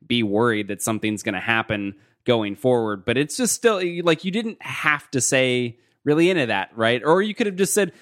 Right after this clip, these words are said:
"Yeah, sure, we were interested in Kirk Cousins, of course, but then plans changed and here we are." You know, you could have kept it a little bit more vague. Uh, so it was, it was just weird to hear Lynch be that forthcoming with that situation.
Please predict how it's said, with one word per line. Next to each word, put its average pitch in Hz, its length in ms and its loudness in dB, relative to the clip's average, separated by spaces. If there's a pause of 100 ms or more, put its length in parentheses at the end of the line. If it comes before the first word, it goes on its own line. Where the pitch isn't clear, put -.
(180)
"Yeah, 220 240 2
sure, 254 240 0
we 160 140 4
were 123 100 0
interested 117 380 -2
in 113 80 -2
Kirk 123 240 -2
Cousins, 160 380 0
of 156 120 -6
course, 123 360 0
but - 160 -8
then 117 180 0
plans 127 380 -2
changed 127 420 0
and 110 140 -6
here 113 160 0
we 107 120 2
are." 113 360 2 (200)
You 120 80 -4
know, 127 60 4
you 120 60 0
could 202 160 2
have 190 80 0
kept 180 200 2
it 165 60 4
a 135 60 -4
little 139 160 -2
bit 135 160 0
more 127 200 0
vague. 120 400 2
Uh, 113 360 0
so 135 160 0
it - 20 0
was, 165 260 -2
it 180 100 0
was 180 100 -2
just 190 140 -6
weird 180 260 2
to 131 80 2
hear 135 160 2
Lynch 123 480 -2 (340)
be 127 160 2
that 120 380 2
forthcoming 110 580 -2
with 101 160 -4
that 95 240 -2
situation. 92 640 -6